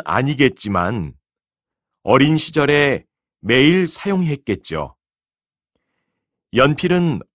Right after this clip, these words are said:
언제 발명된 학용품일까요? 세상에 연필이 처음 나온 것은 십육 세기경이었는데 이때는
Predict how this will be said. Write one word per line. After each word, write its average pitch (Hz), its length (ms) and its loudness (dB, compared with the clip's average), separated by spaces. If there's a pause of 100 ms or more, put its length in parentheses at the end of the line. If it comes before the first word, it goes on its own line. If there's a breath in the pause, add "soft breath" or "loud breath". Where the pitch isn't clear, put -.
언제 160 640 2
발명된 110 920 -2
학용품일까요? 107 1120 -6 (1700)
세상에 143 800 0
연필이 156 640 -2
처음 196 580 -4
나온 110 380 0
것은 104 560 -4 (520)
십육 196 540 0
세기경이었는데 107 1300 -2 (680)
이때는 139 680 0